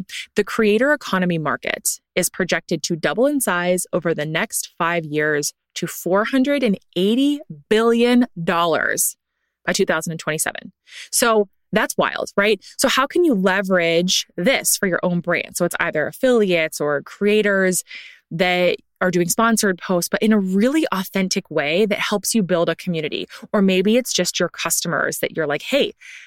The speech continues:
I'll exchange product for your testimonial or your review or your video," or, "Hey, come into my world and speak and talk about this."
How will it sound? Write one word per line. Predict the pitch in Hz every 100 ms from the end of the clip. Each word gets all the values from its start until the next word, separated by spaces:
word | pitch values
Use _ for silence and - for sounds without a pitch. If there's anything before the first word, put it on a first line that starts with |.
| -
I'll | - 214
exchange | 175 - - 175 -
product | - - 220 - -
for | - 208
your | 208
testimonial | 226 - 262 285 214 131 -
or | - 180
your | 190 226
review | 262 262 302 151 -
or | 202
your | 208 226
video," | 277 220 151 139
or, | 185 185
"Hey, | 214 254
come | - 240
into | 262 254
my | 254
world | 214 233 208
and | 175
speak | - 233 214
and | 170
talk | - 208 220
about | 190 -
this." | 160